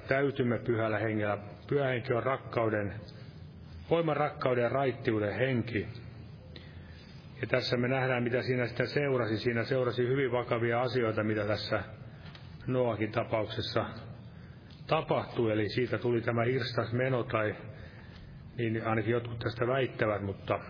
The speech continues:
joka tapauksessa meidän tulee näin pyhästä hengestä, pyhä henkeä täyttyä pyhällä hengellä, sanotaan näin. Ja jos me lähdetään tätä kohtaa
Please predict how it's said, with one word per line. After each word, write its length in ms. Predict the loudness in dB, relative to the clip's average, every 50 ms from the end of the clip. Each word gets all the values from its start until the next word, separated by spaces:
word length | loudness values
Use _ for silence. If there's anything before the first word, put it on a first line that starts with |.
| -14 -14 -16 -16 -8 -2 0
joka 200 | 0 2 2 2
tapauksessa 500 | 0 0 2 2 2 2 0 0 0 0
meidän 200 | 2 0 0 0
tulee 240 | 0 2 2 2
näin 160 | 2 2 0 0 0
pyhästä 380 | 0 0 2 0 0 0 0 2
hengestä, 560 | 2 2 2 2 0 -2 -2 0 0 0 0 -2 -6 -14 -14 -14 -14 -14 -14 -16 -16 -16 -16 -16 -16 -8 -2
pyhä 200 | 0 2 2 2
henkeä 500 | 2 2 2 2 2 2 2 4 2 2 0 -4 -8 -10 -12 -12 -14 -16 -16 -16 -16 -16 -16 -16 -18 -16 -16 -16 -16 -16 -16 -16 -16 -16 -16 -16 -16 -18 -18 -18 -18 -10 -6 -6 -6 -6 -8 -14 -4
täyttyä 420 | 2 2 2 2 2 0 0 0 0
pyhällä 380 | 2 2 2 2 4 2 2
hengellä, 520 | 2 4 4 4 4 4 4 2 0 0 -2 -4 -8 -10 -8
sanotaan 440 | -4 -2 0 0 0 0 0 0 0
näin. 320 | 2 2 2 2 0 -2 -4 -8 -10 -12 -12 -14 -14 -14 -14 -14 -14 -14 -12 -14 -14 -14 -14 -14 -14 -14 -14 -14 -14 -14 -14 -14 -14 -12 -12 -12 -12 -12 -12 -16 -16 -14 -14 -14 -14 -12 -8 -8 -8 -8 -8 -12 -14 -14 -14 -16 -16 -16 -18 -18 -18 -18 -18 -18 -18 -16 -12 -4 0
Ja 220 | 2 2 2 2 -2 -4 -8 -10 -10 -10 -12 -12 -14 -14 -8 -2 -2
jos 100 | 0 0
me 80 | 2 2
lähdetään 260 | 2 2 2 0 -2
tätä 220 | -2 0 -2 0 0 2
kohtaa 640 | 0 0 0 0 2 2 2 2 0 -6 -12 -14